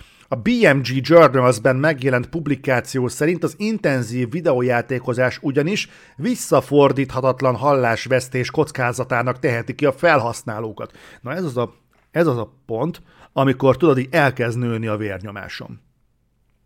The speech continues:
Így, így fokozatosan. Hogy így, így, bazd meg, valaki komolyan kimutatta, hogy ha hangosan hallgatod a zenét,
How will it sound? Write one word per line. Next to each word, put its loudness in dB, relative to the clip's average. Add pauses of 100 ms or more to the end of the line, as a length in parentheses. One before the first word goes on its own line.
(440)
Így, -6
így -12
fokozatosan. -12 (300)
Hogy -6
így, -8
így, -16
bazd 0
meg, -10
valaki 0
komolyan 0
kimutatta, -2
hogy -8
ha -8
hangosan -6
hallgatod -6
a 2
zenét, -6